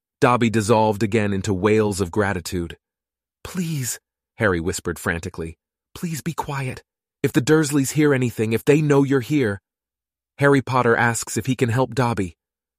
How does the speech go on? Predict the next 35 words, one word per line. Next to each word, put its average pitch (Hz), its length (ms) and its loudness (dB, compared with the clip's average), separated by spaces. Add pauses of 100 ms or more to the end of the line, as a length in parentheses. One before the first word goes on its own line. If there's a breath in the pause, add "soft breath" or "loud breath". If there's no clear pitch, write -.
Dobby 143 340 4
has 127 160 -2
heard 147 140 2
of 113 100 -2
your 117 140 2
greatness, 120 420 0
sir, 98 380 -4 (420)
but - 100 2
of 120 100 4
your 127 140 4
goodness 120 460 2
Dobby 127 320 2
never 117 260 0
knew." 117 340 0 (920)
Harry, 95 460 2 (260)
who 127 80 2
was 110 180 2
feeling 110 320 2
distinctly 101 580 -2
hot 101 300 0
in 90 120 -4
the 85 80 -4
face, 92 340 -2
said, 87 400 -4 (640)
"Whatever 135 300 6
you've 120 240 0
heard 120 200 2
about 107 240 2
my 104 140 -4
greatness 95 560 -2
is 98 100 -2
a 104 60 2
load 107 280 2
of 90 140 -2
rubbish. 92 460 -2